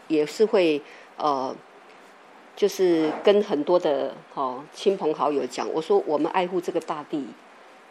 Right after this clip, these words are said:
大地自然就会关照我们，哈，该有的什么都会有，我，我们就是一定要有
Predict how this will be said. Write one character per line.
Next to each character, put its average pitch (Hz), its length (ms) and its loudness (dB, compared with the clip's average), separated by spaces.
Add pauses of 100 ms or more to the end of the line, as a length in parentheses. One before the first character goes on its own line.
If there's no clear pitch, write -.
(180)
大 180 160 2
地 165 180 0
自 160 220 -2
然 127 260 -4
就 156 140 -2
会 139 240 -2 (280)
关 151 180 -4
照 139 160 -6
我 127 180 -10
们， - 100 -14 (520)
哈， - 180 -10 (420)
该 233 140 4
有 196 240 8
的 120 240 -2 (140)
什 - 200 -6
么 135 100 0
都 156 140 2
会 147 300 2
有， - 100 -10 (260)
我， 156 180 -4
我 156 120 -4
们 147 120 -4
就 180 120 0
是 - 160 -6 (420)
一 160 60 -6
定 165 120 -6
要 165 160 2
有 139 100 -6